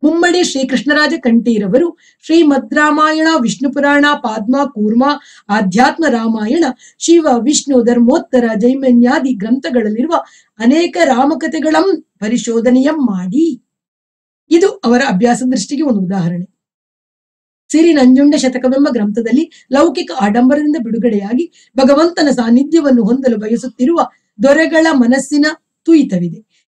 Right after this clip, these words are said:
ಕೆಂದುಟಿಯಂ ಪೆರ್ಮೊಲೆಯಂ ಚಂದದ ಮುಖವಂ ನೋಡಿ ಸುಂದರಿಯರ ನಾಂ ಪೊಂದಿ ಮುದದಿಂದ ಮರೆತೆನು ಚಂದಿರಧರ ನಿನ್ನ ಪದವ ಎಂದು ಗೋಳಿಡುವ ದೊರೆಗಳು ಪಿಡಿ ನಡೆಯಿಂ ಬಡು ನಡುವಿಂ ಕೊಡು ಮೊಲೆಯಿಂ ಮಿಡುಕು ತಿರ್ಪ ಕುಡಿ ಪುರ್ಬುಗಳಿಂ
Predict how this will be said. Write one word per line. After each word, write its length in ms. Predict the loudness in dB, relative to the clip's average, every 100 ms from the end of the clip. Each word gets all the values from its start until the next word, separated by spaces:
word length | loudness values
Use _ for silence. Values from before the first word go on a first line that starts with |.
| 0
ಕೆಂದುಟಿಯಂ 760 | 2 2 0 2 2 4 2
ಪೆರ್ಮೊಲೆಯಂ 720 | 2 4 4 4 2 2 0 -2
ಚಂದದ 420 | 0 0 0 0
ಮುಖವಂ 500 | 0 0 0 0 0
ನೋಡಿ 580 | 0 0 0 -2 _ _
ಸುಂದರಿಯರ 680 | -4 0 2 2 4 2 2 -4
ನಾಂ 420 | -4 -2 0 -2
ಪೊಂದಿ 560 | -2 0 0 -2 _ _
ಮುದದಿಂದ 520 | 0 4 4 2 2 2
ಮರೆತೆನು 640 | 2 2 2 0 -2 -4 -10 _ _
ಚಂದಿರಧರ 760 | -2 0 2 2 2 0 2 2
ನಿನ್ನ 300 | 2 0 0 -2
ಪದವ 500 | -4 -4 -2 -4 -6 _ _ 0
ಎಂದು 200 | 0 2
ಗೋಳಿಡುವ 480 | 0 0 0 0
ದೊರೆಗಳು 460 | 0 0 0 0 -2 -8 _ _
ಪಿಡಿ 260 | 0 2 4
ನಡೆಯಿಂ 580 | 4 4 4 4 4 2
ಬಡು 200 | 0 2
ನಡುವಿಂ 600 | 2 0 0 -2 -2 -4 _ _
ಕೊಡು 260 | -2 2
ಮೊಲೆಯಿಂ 580 | 4 4 2 2 0 -2 -8 _ 0
ಮಿಡುಕು 360 | 2 2 0
ತಿರ್ಪ 400 | -2 -2 -2 -4
ಕುಡಿ 320 | -2 0 2
ಪುರ್ಬುಗಳಿಂ 920 | 0 -2 -4 -2 -2 2 4 4 2